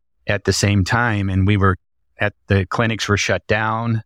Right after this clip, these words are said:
Our leadership team was all two-dimensional. I hadn't even really been in rooms with these people. <laughs> Back then, it was a mask on, no food, away from each other. So you couldn't get the full facial expression, the full three-dimensional experience.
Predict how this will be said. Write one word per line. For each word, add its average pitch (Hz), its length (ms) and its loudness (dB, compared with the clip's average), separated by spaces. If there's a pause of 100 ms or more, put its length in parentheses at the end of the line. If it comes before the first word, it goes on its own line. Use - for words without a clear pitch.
(480)
Our 98 220 2
leadership 107 560 2
team 107 260 4
was 98 160 4
all 101 180 2
two-dimensional. 107 920 2
I 95 220 0 (220)
hadn't 98 240 0
even 101 160 0
really 98 200 4
been 104 160 2
in 95 140 2
rooms 104 300 4
with 101 100 -2
these 107 160 -2
people. 110 460 0 (320)
<laughs> - 380 0
Back 113 240 -2
then, 113 180 2
it 98 60 -2
was 95 120 -2
a 98 60 2
mask 107 440 2
on, 113 380 0
no 117 240 0
food, 110 460 2 (640)
away 113 240 2
from 113 200 -4
each 104 200 -2
other. 107 260 0
So 113 140 0
you 104 160 2
couldn't 110 260 4
get 104 180 2
the 113 80 2
full 113 220 0
facial 107 480 0
expression, 104 640 -2
the 101 100 0
full 107 200 -4
three-dimensional 101 680 0
experience. 104 580 0